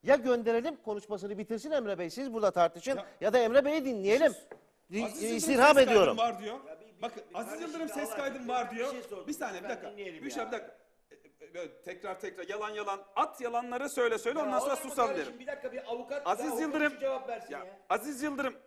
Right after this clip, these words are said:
Speaker 2: e, ben, e, e, Emre Bey avukat olarak değil, Fenerbahçe taraftarı olarak gördüğüm için.
Speaker 3: Ya olur mu avukat
Speaker 2: Aziz,
Speaker 3: o ya?
Speaker 2: ya,
Speaker 3: Baroda
Speaker 2: en azından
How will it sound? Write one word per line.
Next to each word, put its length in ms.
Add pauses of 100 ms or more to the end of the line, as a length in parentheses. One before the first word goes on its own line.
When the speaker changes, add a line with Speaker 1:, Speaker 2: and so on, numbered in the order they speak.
(200)
Speaker 2:
e, 60 (960)
ben, 180
e, 60
e, 160 (240)
Emre 240
Bey 80
avukat 320
olarak 280
değil, 120
Fenerbahçe 340
taraftarı 340
olarak 220
gördüğüm 260
için. 160
Speaker 3:
Ya 60
olur 220
mu 100
avukat 220
Speaker 2:
Aziz, 200
Speaker 3:
o 40
ya? 220
Speaker 2:
ya, 140 (200)
Speaker 3:
Baroda 280
Speaker 2:
en 80
azından 300